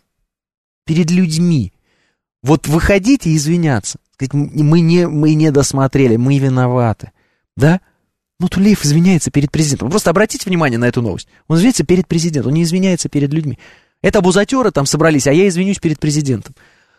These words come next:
Ну, это вот, это вот с-, как бы вам сказать, старый функционер такой, вот чиновник, который, ну, наверное, он, он самый, э, старый у нас, я так понимаю,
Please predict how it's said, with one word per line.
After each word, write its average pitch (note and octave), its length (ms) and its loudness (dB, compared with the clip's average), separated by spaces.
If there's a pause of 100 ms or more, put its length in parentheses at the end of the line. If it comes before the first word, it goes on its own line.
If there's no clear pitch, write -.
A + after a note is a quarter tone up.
(760)
Ну, C4 180 4
это C4+ 240 4
вот, - 320 -2 (960)
это F3+ 140 0
вот G3 120 0
с-, - 140 -10 (1300)
как D#3 160 -12
бы - 100 -14
вам F#2+ 140 -4
сказать, - 380 -6 (720)
старый A3 340 2
функционер D#3 640 2
такой, G#2 360 -2
вот G2 140 -4
чиновник, C#3+ 840 0
который, D3+ 460 2
ну, C3+ 240 -2
наверное, F3 260 2
он, D#3 260 -2
он D3 120 -4
самый, D3+ 460 0
э, A2 260 -4
старый E2+ 340 -4
у D2+ 40 -6
нас, G#1 320 -12 (100)
я - 80 -16
так - 180 -16
понимаю, F2+ 500 -8